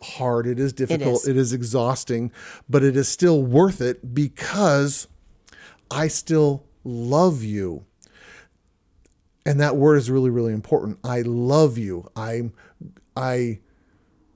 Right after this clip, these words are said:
Speaker 1: I see you as valuable, and I treat you lovingly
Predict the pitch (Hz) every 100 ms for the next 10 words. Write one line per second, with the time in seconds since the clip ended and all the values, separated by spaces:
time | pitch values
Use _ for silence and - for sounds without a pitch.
0 | _ _ _ - 127 120 - - 156 180
1 | 180 175 147 117 113 135 131 139 127 120
2 | 104 104 104 101 _ _ _ _ _ _
3 | _ _ _ 139 135 123 123 - 131 -
4 | - - 165 - 123 123 120 127 170 143
5 | 123 110 104 101 104